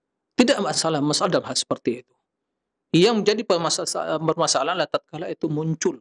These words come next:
sikap fanatisme, taklid buta, fanatisme, mengklaim bahwa kebenaran itu hanya dalam satu mazhab. Kemudian mengotak-kotakkan kaum muslimin.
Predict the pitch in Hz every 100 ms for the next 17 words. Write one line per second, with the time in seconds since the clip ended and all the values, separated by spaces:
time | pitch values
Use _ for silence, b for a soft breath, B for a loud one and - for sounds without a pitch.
0 | _ - - - 151 - - 139 131 -
1 | 170 - - 131 110 _ - 151 - 147
2 | - 135 151 147 - 156 123 - 147 147
3 | 139 147 139 - 143 143 117 160 156 -
4 | 165 190 139 127 151 151 147 160 160 139
5 | 156 170 139 147 - 123 117 _ _ _
6 | _ _ _ _ - 147 156 147 139 139
7 | 135 - 131 160 - 147 - 131 131 -
8 | 131 131 113